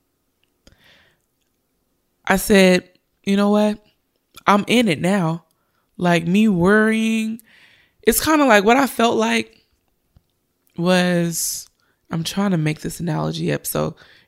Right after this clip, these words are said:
if it gets a little foggy, just, just hold on tight.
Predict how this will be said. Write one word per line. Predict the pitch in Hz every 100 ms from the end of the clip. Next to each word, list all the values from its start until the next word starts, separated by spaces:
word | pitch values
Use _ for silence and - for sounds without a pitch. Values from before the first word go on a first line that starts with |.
| _
if | 160 165
it |
gets | 165 196 190
a | 180
little | 180 180 180 180 170 _ _ _ _ _ _ _ - - - _
foggy, | - 180 175 175
just, | 165 185 180 -
just | 185 175
hold | 175 175
on | 156 170
tight. | 165 - -